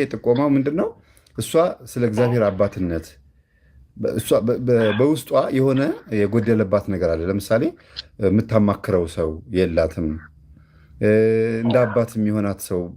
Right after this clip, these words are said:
አባት ቢኖርም ግን በቃ ሚስጥሯን በደንብ የምትዘረዝረው ሰው ስለሌላት አንቺን እያናገረችሽ ነው። ልክ፣ እ፣ ጸሎት መጽሐፍ ውስጥ እግዚአብሔርን እንደ አባት የማነጋግረው አንድ ክፍል ካለ እባክሽ አሳይኝ እያለችሽ ነው ያለችው። ወደ እግዚአብሔር እንድትቀርብ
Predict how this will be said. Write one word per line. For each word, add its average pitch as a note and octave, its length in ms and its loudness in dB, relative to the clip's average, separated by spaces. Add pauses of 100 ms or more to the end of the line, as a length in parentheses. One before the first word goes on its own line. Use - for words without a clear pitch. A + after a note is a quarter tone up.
(140)
አባት A2+ 320 2
ቢኖርም C#3+ 400 0 (420)
ግን G3 140 2 (140)
በቃ A2+ 260 -4
ሚስጥሯን B2 400 0
በደንብ D3 240 0
የምትዘረዝረው G#2+ 680 2
ሰው G2 140 -8
ስለሌላት C#3+ 500 0 (520)
አንቺን A#2 360 0
እያናገረችሽ G2+ 840 0
ነው። D#2 120 -10 (260)
ልክ፣ A#2+ 220 -4 (240)
እ፣ F2 140 -2 (640)
ጸሎት B2 300 2
መጽሐፍ B2+ 360 -2
ውስጥ C3 180 -6 (100)
እግዚአብሔርን A#2+ 500 2
እንደ A#2+ 200 2
አባት A2+ 300 0
የማነጋግረው G2+ 800 0 (800)
አንድ B2 240 4
ክፍል A2+ 300 -6
ካለ G#2+ 220 -2
እባክሽ A2+ 340 0
አሳይኝ G2 340 0
እያለችሽ G2+ 440 0
ነው A2+ 100 0
ያለችው። B2+ 340 -2 (540)
ወደ A#2 140 2
እግዚአብሔር A#2 280 2
እንድትቀርብ F2 480 -4